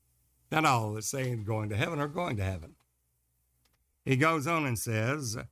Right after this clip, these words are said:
God said, "I will utterly consume them." We find that in Hebrews twelve. The Lord hath promised, "Yet once more I shake not only the earth, but also heaven, that all that can be shaken may be removed."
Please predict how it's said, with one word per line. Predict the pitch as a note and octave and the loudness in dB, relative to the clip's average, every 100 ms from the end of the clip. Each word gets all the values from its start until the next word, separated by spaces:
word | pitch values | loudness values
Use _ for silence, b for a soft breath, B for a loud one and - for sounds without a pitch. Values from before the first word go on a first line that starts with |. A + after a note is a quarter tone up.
| _ _ _ A2+ | _ _ _ 2
God | C#3 D#3+ | 2 2
said, | D3+ D#3 - | -2 -6 0
"I | C#3 C#3+ | 2 4
will | B2 A#2+ - | 0 -4 0
utterly | D#3 C#3+ A#2+ A#2+ | 2 4 2 0
consume | - C#3 C3+ - C3 A#2 | 0 0 2 2 2 2
them." | G2 G#2 - - _ _ _ _ _ _ _ _ _ _ _ | 2 -4 -12 -20 _ _ _ _ _ _ _ _ _ _ _
We | C3+ C3+ | 2 4
find | D3+ D3 C#3+ | 2 2 0
that | D3+ | 0
in | |
Hebrews | C#3 D#3 E3 - | 0 0 -4 -4
twelve. | F3 - - _ _ _ _ _ _ _ _ _ _ _ _ _ _ _ - | -8 -8 -16 _ _ _ _ _ _ _ _ _ _ _ _ _ _ _ 2
The | C3+ | 6
Lord | C3 C3+ | 6 6
hath | C#3 C#3+ | 4 2
promised, | C3+ A2+ A#2+ C3+ | 2 2 2 2
"Yet | E3 | 2
once | - D#3 A2 | 4 0 0
more | A2+ D#3 | 0 0
I | |
shake | - E3+ A#2 | 2 0 4
not | C3+ C3 | 4 4
only | B2+ G#2 | 2 2
the | G#2 | 2
earth, | C3+ - b b - | 0 -2 b b 0
but | E3+ | 4
also | D#3+ D3+ - C#3+ | 6 4 0 0
heaven, | D3 D3+ | 2 2
that | C3 | 4
all | D3 | 4
that | E3 C#3+ | 2 0
can | D3 | 0
be | C3 | 2
shaken | A#2+ F#3+ F#3 C#3 D3 | 2 0 0 -2 -2
may | F3+ | -2
be | D3+ F3+ | 0 0
removed." | F#3+ F#3 A3+ A3 C3+ F#2+ C#2+ | 0 -2 2 2 2 0 -8